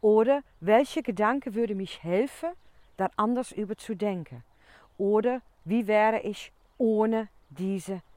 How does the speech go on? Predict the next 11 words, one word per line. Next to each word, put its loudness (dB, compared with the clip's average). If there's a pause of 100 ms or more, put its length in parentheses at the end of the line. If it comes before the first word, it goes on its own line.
Gedanke? -4 (720)
Mach 4
das. -14 (220)
Wende 4
diese 2
vier -4
Fragen -4
von -6
Byron -2
Katie -6
an -6